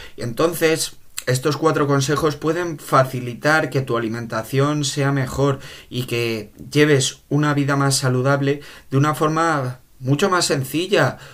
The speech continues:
porque son cuatro consejos que pueden ser realmente útiles. Y sobre todo les serán de utilidad a aquellas personas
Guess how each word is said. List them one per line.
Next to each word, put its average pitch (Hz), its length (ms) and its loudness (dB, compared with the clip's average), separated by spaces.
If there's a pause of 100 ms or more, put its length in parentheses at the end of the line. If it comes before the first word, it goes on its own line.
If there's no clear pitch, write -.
(120)
porque 117 300 -2
son 160 360 -2
cuatro 151 460 0
consejos 151 680 0 (380)
que 131 340 2 (280)
pueden 170 340 2
ser 135 240 4
realmente 127 800 2
útiles. 113 580 -2 (440)
Y 123 120 -6
sobre 113 320 -4
todo 175 400 4
les 127 240 0
serán 117 420 -2
de 139 60 2
utilidad 127 640 0
a 92 400 -2
aquellas 127 460 0
personas 127 640 -2